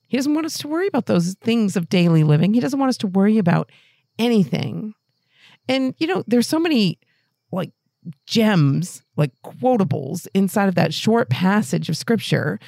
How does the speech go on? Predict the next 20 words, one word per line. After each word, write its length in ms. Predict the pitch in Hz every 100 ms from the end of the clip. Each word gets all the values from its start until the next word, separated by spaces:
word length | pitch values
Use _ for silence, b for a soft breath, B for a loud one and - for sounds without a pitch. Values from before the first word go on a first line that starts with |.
| B B B
that 120 | 208
Jesus 360 | 180 233 214 196
himself 380 | 196 185 185 170
says, 340 | - 269 -
like, 140 | 196 - - b b -
"You're 120 | 277
not 100 | 339
gonna 160 | 311 - -
add 200 | 208 254
to 80 | -
your 100 | 247
lifetime 520 | 240 285 - 262 254
by 120 | 240
worrying. 680 | 240 254 359 330 175 131 180 _ _ B B B
Worrying's 420 | 240 349 415 294
not 140 | 240 -
going 160 | 247
to 80 | 233
change 460 | - - 277 427 359
anything." 720 | 175 151 - - - 226